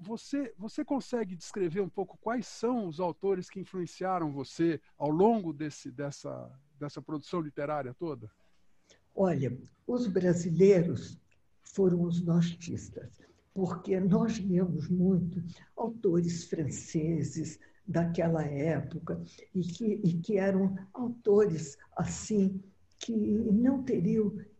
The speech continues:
Speaker 2: importância para a parte social, né? Que a, a gente cultuava muito a França naquela época,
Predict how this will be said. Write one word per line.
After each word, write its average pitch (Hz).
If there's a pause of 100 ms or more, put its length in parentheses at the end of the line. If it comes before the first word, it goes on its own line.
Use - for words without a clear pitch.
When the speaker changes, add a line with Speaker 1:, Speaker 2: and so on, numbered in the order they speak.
Speaker 2:
importância 214 (320)
para 214
a -
parte -
social, 143 (160)
né? 185 (380)
Que 214 (140)
a, 185 (300)
a 175
gente 185 (340)
cultuava 175
muito 180 (380)
a 165
França -
naquela 156
época, 135